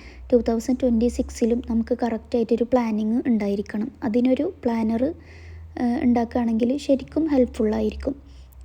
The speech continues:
എൻ്റെ ലൈഫിൽ പ്ലാനർ ഉണ്ടാക്കിയതിൻ്റെ ശേഷം ഒരുപാട് നല്ല നല്ല ചേഞ്ചസ് വന്നിട്ടുണ്ട്. ടു തൗസൻഡ് ട്വൻറ്റി സിക്സിൽ നമ്മളെ ലൈഫ് എങ്ങനെയൊക്കെ ആയിരിക്കണം എന്നുള്ളതും, ഏഹ്, എന്തൊക്കെ ആഗ്രഹങ്ങൾ നമുക്ക്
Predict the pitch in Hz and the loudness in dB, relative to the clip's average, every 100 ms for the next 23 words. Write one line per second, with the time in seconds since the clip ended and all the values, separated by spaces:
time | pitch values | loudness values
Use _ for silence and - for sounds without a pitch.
0 | - 233 233 269 269 247 247 247 277 - | -4 0 4 4 4 2 2 2 0 -2
1 | 240 233 226 240 240 233 214 233 220 226 | -2 0 0 0 0 0 0 0 2 0
2 | 240 254 226 - 254 277 240 226 226 233 | 0 0 -2 -2 -2 0 0 0 -2 0
3 | 262 254 240 240 240 247 349 - - - | 0 0 0 0 0 0 -2 -10 -20 -12
4 | - 254 233 226 226 247 220 214 - 214 | 6 6 8 4 2 0 0 -2 -2 -2
5 | 214 269 - - - - - - 226 220 | -2 -4 -8 -20 -20 -20 -12 -2 0 0
6 | 208 240 240 240 220 233 - 247 - 240 | -2 -2 0 2 2 0 0 -4 -2 -2
7 | 220 254 294 220 226 240 240 220 214 - | 0 -2 -2 -2 0 2 2 2 0 -2
8 | - 233 220 220 220 - 226 214 208 - | 0 0 0 0 -2 -2 0 0 0 -2
9 | 226 240 269 220 220 214 214 220 - - | -2 -2 -2 0 0 0 -2 -6 -10 -20
10 | - - - 233 226 - 226 262 - 269 | -20 -20 -8 -4 -2 0 0 0 0 -2
11 | 247 226 214 233 214 226 226 - 247 220 | 0 -2 0 0 0 0 0 0 0 0
12 | 220 247 | -2 -4